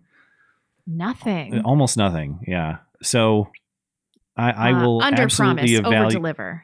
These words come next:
Speaker 2: right.
Speaker 1: Everyone
Speaker 2: A total reversal of the wisdom. So I will absolutely evaluate, but, uh, I'm not expecting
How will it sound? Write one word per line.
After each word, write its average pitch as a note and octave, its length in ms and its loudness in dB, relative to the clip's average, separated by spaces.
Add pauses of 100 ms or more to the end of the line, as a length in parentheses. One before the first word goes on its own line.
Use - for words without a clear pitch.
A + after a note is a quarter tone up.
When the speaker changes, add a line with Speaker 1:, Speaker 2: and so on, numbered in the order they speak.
Speaker 2:
right. F#2 200 0
Speaker 1:
Everyone F#2+ 260 -4
Speaker 2:
A - 80 -18
total B2 240 0
reversal G#2 440 -2
of E2+ 40 -6
the E2+ 60 -6
wisdom. F2 400 -2
So - 120 -6
I D3 120 0
will E3 120 2
absolutely D3+ 480 0
evaluate, G#2 600 0 (440)
but, F#2+ 240 0
uh, F2+ 120 0
I'm A#2+ 160 2
not A#2+ 160 4
expecting G2 800 0